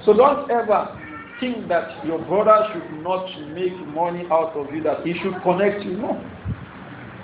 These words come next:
You want to make money out of a business, but you want your brother not to make money. So that is not okay. So your brother shouldn't cheat you. At the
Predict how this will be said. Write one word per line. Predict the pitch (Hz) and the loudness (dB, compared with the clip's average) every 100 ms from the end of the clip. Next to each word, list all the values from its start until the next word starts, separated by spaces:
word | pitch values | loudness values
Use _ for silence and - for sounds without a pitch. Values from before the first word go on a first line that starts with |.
| - | 0
You | 233 | 6
want | 294 277 | 6 6
to | 240 | 2
make | 233 254 220 | 0 0 0
money | 233 233 196 - - - - - - - - | -2 -2 -4 -10 -14 -18 -18 -18 -18 -6 2
out | 226 220 | 2 2
of | 180 | 0
a | 175 | 0
business, | 190 208 202 143 | 0 -4 -4 -4
but | 139 170 | -6 -4
you | 180 | 0
want | 214 254 - | 0 0 0
your | 208 | 2
brother | 185 226 220 214 | 6 8 8 6
not | 214 | -2
to | 196 | -4
make | 190 180 170 | -4 -4 -4
money. | 151 - - - - - - - - - - - - - - - | -2 -2 -2 -14 -16 -16 -16 -18 -18 -18 -18 -16 -16 -16 -6 2
So | 262 | 6
that | - 247 | 6 4
is | 214 | -2
not | 247 247 262 | -2 0 -2
okay. | 269 240 - - - - - - - - - - - - - - - - - - - - 220 | 0 0 -2 -6 -14 -16 -18 -16 -16 -14 -16 -16 -16 -16 -16 -16 -16 -16 -16 -16 -16 -2 4
So | 233 | 8
your | 214 | 8
brother | 247 285 311 | 8 8 6
shouldn't | 254 254 247 | 4 -4 -6
cheat | 240 - | -6 -8
you. | 208 220 208 | -6 -4 -2
At | |
the | 190 | -4